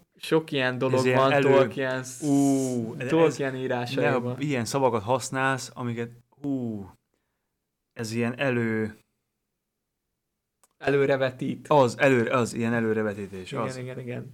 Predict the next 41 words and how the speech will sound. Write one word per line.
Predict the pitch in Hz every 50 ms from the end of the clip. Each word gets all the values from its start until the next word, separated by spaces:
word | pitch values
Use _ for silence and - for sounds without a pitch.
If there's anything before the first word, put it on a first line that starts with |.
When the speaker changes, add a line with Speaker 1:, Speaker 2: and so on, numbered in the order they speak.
| - _ _
Speaker 1:
És | - 147 143 139 -
ez | 156 147 -
persze | - 147 139 135 143 139
ezek | 135 135 123 135 - -
tök | - 120 -
jók, | - 127 - -
de | 120 131
itt | 123 120 -
zárójel | - 143 127 127 127 127 123 117 135 - -
bezárva. | 160 131 120 123 127 127 131 135 151 160 156 156 - - - - - - - _ _ _ _ _ _ _
És | - 123 120 -
ő | 143 135 135
itt | 139 139 135
lemegy, | - 156 160 160 151 139 127 127 123 123 - - _ _ _ _ _ _ _ 175 151 _ _ _ _ _ 160 135
megtalálja | 120 123 120 123 127 127 127 - 131 123 120 117 117 117 117
Berent, | 117 135 139 143 135 135 127
akiről | 131 - 127 120 123
először | 120 120 120 120 - - 123
azt | 123 120 120
hiszi, | - 120 - - -
hogy | - - -
halott, | - 135 139 139 135 127 123
de | - 127
aztán | 120 117 - - - - -
mégsem, | 123 131 135 135 131 - - 127 123
itt | 117 -
van | 123 127 123
egy | 123 123 120 - 120
kicsit | - - - - - 131
ilyen | 123 120 123 131
Rómeo | 131 - 135 139 131 127 117 107
és | 104 113 - -
Júliás | 143 139 143 135 135 131 131 127 - -
pillanat, | - 139 131 127 127 127
Speaker 2:
Nem, | 127 135
Speaker 1:
hogy | 127 123
Speaker 2:
meg | 123 120
Speaker 1:
akkor | 113 - 131
ő | 131 135 143 143
árul | 139
el. | 135